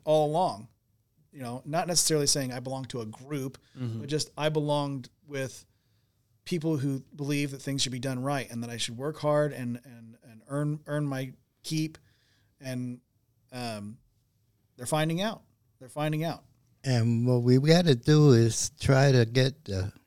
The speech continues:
Speaker 3: young people to think our way, the Republican way, because right now they're learning a lot of Democrat stuff in school,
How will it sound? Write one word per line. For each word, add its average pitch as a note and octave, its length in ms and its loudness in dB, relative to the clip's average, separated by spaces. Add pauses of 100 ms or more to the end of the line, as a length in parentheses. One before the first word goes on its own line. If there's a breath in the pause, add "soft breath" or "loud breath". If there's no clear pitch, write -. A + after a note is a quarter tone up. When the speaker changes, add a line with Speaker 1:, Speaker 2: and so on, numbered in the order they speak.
(720)
Speaker 3:
young C3+ 380 4
people F#2+ 480 -4 (880)
to A#2 140 -2
think B2 420 2 (120)
our A#2+ 140 2
way, A2+ 380 2 (500)
the G#2 120 -4
Republican G2+ 840 -2
way, F2+ 160 -4
because G2 400 0
right B2 240 4
now B2+ 340 4 (440 loud breath)
they're A#2+ 140 4
learning B2+ 380 6
a A2 80 4
lot A#2 240 4
of A#2 160 0
Democrat C3 680 0
stuff A2+ 340 0 (480)
in A2+ 160 -16
school, E3 480 2